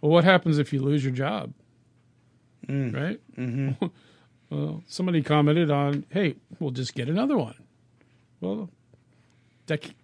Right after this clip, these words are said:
Speaker 1: sometimes that's a little more difficult than it sounds, you know?
Speaker 2: Yeah, that's the ideal, but that may not be the real,
Speaker 1: Right.
Speaker 2: right?
Speaker 1: And
Speaker 2: Yeah.
Speaker 1: so, you know, some, sometimes our economy is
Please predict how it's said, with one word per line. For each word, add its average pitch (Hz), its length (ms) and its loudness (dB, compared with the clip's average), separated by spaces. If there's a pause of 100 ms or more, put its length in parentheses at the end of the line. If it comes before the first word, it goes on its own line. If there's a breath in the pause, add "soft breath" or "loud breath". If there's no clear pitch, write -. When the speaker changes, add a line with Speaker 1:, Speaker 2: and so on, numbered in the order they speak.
Speaker 1:
sometimes 180 460 0
that's 151 180 0
a 151 60 -2
little 151 160 4
more 147 160 4
difficult 139 500 -2
than 131 160 -4
it 123 100 -8
sounds, 175 400 -8
you 123 60 -10
know? 117 120 -4
Speaker 2:
Yeah, 165 60 -2
that's 170 200 4
the 135 100 2
ideal, 135 400 2
but 123 140 -2
that 131 260 -2
may 143 80 0
not 127 140 -2
be 127 100 -4
the 113 100 -6
real, 127 280 0
Speaker 1:
Right. 208 260 0 (120)
Speaker 2:
right? 117 280 -4
Speaker 1:
And 139 120 -2
Speaker 2:
Yeah. 131 40 2
Speaker 1:
so, 147 340 2
you 165 100 -2
know, 135 360 0
some, 147 240 -6 (200)
sometimes 147 360 0
our 135 100 0
economy 139 460 0
is 123 400 -6